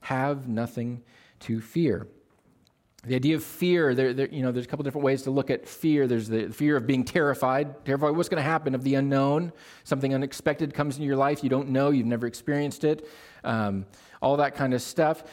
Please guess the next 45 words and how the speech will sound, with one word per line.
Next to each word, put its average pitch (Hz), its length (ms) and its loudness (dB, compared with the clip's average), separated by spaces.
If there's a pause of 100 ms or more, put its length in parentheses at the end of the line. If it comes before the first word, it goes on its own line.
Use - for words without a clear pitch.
(160)
Uh, 117 160 0
we 135 120 4
went 139 200 2
to 104 140 -2
Six - 260 -2
Flags 160 380 0
in 127 60 0
S-, - 360 -8
San 147 220 -2
Antonio, 160 420 0
and 127 80 2
my, 110 160 0
my 107 160 0
fear 160 300 2
of 120 100 0
roller 175 220 4
coasters 180 420 0
popped 175 340 -2
back - 240 2
up. 190 200 2 (160)
I've 117 100 -6
mentioned 135 280 -2
that 147 40 2
before. 190 400 0 (400)
My 120 140 0
fear 151 180 4
of 117 80 -2
heights 190 500 -2
popped 180 360 0
up. 196 180 2
They 127 100 2
took 170 220 -2
me 160 80 2
on 147 80 2
those 120 180 2
giant 151 460 0
swings 226 680 0
that 151 180 0
go, 143 180 4
you 143 140 4
know, 135 120 4
like, 120 200 2
two 226 160 0
hundred 175 200 2
feet 175 220 0